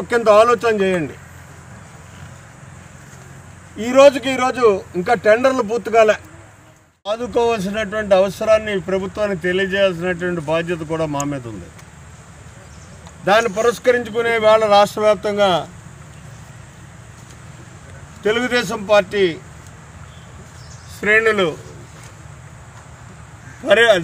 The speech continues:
దెబ్బతిన్నటువంటి ప్రాంతాల్లో పర్యటించడం, అక్కడ ఉన్నటువంటి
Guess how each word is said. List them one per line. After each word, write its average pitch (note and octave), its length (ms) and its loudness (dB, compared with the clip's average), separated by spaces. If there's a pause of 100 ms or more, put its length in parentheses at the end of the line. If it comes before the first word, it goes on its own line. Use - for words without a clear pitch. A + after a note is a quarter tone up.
(140)
దెబ్బతిన్నటువంటి G#3+ 840 0
ప్రాంతాల్లో G3+ 500 4 (100)
పర్యటించడం, G3 720 -2 (3000)
అక్కడ G#3 260 -2
ఉన్నటువంటి A#3 500 -2